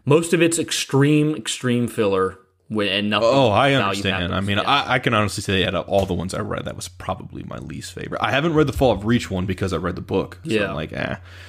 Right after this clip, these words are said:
Speaker 2: you know, but, uh, I think I've read the other ones, like Initiation, and I feel like there's one more I'm forgetting. Oh, there's one with, like,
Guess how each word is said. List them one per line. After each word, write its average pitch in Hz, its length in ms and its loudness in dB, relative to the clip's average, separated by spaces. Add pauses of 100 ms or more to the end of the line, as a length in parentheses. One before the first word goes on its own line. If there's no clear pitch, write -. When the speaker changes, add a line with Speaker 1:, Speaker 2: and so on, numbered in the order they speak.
(180)
Speaker 2:
you 92 100 -6
know, 92 120 -2
but, 90 300 -8 (380)
uh, - 80 -6
I 95 60 0
think 165 160 0
I've - 140 0
read 98 260 6 (220)
the 95 80 2
other 95 120 4
ones, 95 200 0
like 98 100 -4
Initiation, 95 840 0
and 82 220 -4 (100)
I - 260 -20
feel 120 100 0
like 117 100 0
there's - 180 -4
one 85 140 -6
more 80 200 -6
I'm - 60 -10
forgetting. - 440 -10 (320)
Oh, 135 60 2
there's 151 160 4
one 185 140 6
with, 170 100 2
like, 92 380 0